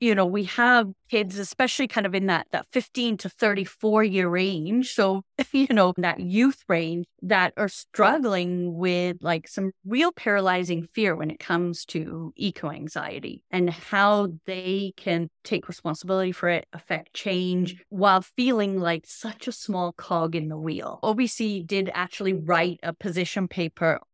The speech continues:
called Help Me Out, how outdoor education impacts and empowers youth to thrive. And a l-, in that was a huge piece on eco-anxiety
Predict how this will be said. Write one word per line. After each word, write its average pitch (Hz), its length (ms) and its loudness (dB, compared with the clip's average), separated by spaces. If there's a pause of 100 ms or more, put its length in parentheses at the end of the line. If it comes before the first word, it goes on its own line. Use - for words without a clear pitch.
(160)
called 196 340 2
Help - 240 -2
Me 160 160 -2
Out, 147 260 -4 (340)
how 202 280 4
outdoor 185 400 0
education 175 680 -2
impacts 175 540 -4
and 185 60 0
empowers 165 440 -2
youth 170 260 -6
to 160 160 -6 (120)
thrive. 220 540 -2 (420)
And 202 120 0
a - 20 4
l-, 208 280 0 (220)
in 247 340 6
that 165 300 2
was 180 180 -4
a 180 60 -4
huge 233 580 -4
piece 190 500 -4
on 170 300 0
eco-anxiety 160 1080 -4